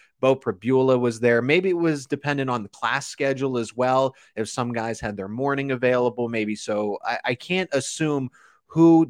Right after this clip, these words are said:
did and did not participate in these, uh, max lifts because they might have already done them. They might have already participated. Uh, I'll give you an example here as well. The freshman offensive linemen,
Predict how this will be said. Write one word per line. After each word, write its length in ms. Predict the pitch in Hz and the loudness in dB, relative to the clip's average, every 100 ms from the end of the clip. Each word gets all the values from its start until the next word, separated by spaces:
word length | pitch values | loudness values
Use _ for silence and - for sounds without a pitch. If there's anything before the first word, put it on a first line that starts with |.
| 107 | 0
did 320 | 139 147 156 | 4 6 6
and 220 | 139 127 | 2 -4
did 260 | 117 131 123 | 2 2 2
not 360 | 120 117 110 - | 0 0 -2 0
participate 920 | 120 113 - 117 117 - 110 104 104 | 0 2 -2 -4 -6 -6 -2 -2 -4
in 280 | 120 113 110 | -6 -6 -6
these, 500 | 107 104 101 101 - | -4 -4 -6 -8 -4
uh, 180 | 107 104 | -2 0
max 420 | 117 120 120 - 107 | 0 0 0 -4 -4
lifts 480 | 117 104 107 - | -2 -2 -4 -8
because 300 | - 123 151 | -8 -4 -2
they 100 | 160 | 0
might 180 | 170 190 | 0 2
have 100 | 175 | 4
already 340 | 175 175 160 139 | 6 4 2 0
done 280 | 165 208 | 0 0
them. 200 | 117 87 | -4 -8
They 80 | 110 | -6
might 180 | 135 151 | -2 0
have 100 | 151 | 4
already 260 | 151 143 131 | 4 4 0
participated. 920 | 123 120 156 - 143 107 104 101 101 - - - | -2 -2 -6 -10 -8 -2 -2 -2 -8 -16 -20 -6
Uh, 120 | 117 139 | 0 2
I'll 100 | 147 | 4
give 200 | 151 143 | 4 4
you 100 | 139 | 2
an 60 | |
example 520 | 127 113 120 117 120 | 0 0 0 0 -2
here 240 | 110 139 123 | 0 4 4
as 140 | 113 | 2
well. 320 | 120 127 104 | 2 4 4
The 200 | 98 107 | 0 -6
freshman 460 | 104 143 147 - 151 | -4 -2 -2 -2 -2
offensive 480 | 135 135 131 - 104 | 0 -2 -4 -6 -4
linemen, 540 | 117 147 117 98 113 | 0 0 0 -6 -10